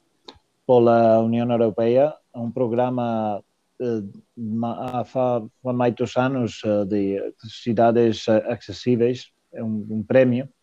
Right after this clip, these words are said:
Ahm, e distingue, todos, todos os anos distingue uma, dois, três cidades, eh,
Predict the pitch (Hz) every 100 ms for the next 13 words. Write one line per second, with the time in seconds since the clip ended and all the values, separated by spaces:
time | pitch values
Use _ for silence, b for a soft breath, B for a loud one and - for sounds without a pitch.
0 | b b b b b b _ 120 113 107
1 | 104 104 107 _ 139 127 123 117 147 156
2 | 156 160 151 135 113 139 131 120 - _
3 | 147 147 143 147 151 131 123 - 131 135
4 | 131 127 123 120 110 113 113 101 107 104
5 | _ _ 101 - 151 147 - - 123 110
6 | 101 117 104 110 110 117 - - 110 101